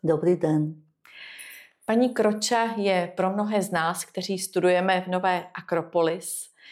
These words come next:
Speaker 2: příkladem toho, že filozofie není jen teoretickou vědou, ale především živým uměním, které může být velmi užitečné i pro dnešního člověka.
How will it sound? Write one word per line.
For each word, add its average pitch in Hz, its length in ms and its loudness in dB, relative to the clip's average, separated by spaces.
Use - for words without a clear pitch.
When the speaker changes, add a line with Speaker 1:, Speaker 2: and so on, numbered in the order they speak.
Speaker 2:
příkladem 202 720 0
toho, 202 360 -4
že 190 380 2
filozofie 214 960 0
není 226 460 0
jen 170 340 -2
teoretickou 175 760 0
vědou, 165 580 0
ale 165 520 -2
především 208 720 0
živým 202 500 0
uměním, 214 720 2
které 180 320 0
může 185 340 -2
být 185 320 0
velmi 202 380 2
užitečné 190 800 0
i 170 120 -2
pro 170 240 -2
dnešního 180 840 -4
člověka. 156 580 -4